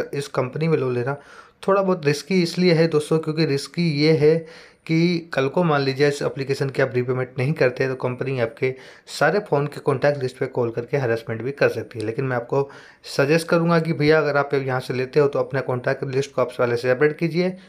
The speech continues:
उसके बाद यहाँ पर जो है लोन के लिए अप्लाई कीजिए। दूसरी बात,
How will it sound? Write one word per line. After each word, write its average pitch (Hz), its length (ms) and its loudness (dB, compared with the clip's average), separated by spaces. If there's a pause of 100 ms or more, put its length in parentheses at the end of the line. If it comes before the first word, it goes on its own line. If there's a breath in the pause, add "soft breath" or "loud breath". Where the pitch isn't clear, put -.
(220 loud breath)
उसके - 280 -2
बाद 131 180 2
यहाँ 127 160 -2
पर 117 140 -2
जो 120 120 -2
है 117 120 -4
लोन 117 180 0
के 113 120 -10
लिए 123 100 -2
अप्लाई 107 300 -2
कीजिए। 107 360 -8 (440 loud breath)
दूसरी 170 320 2
बात, 175 360 0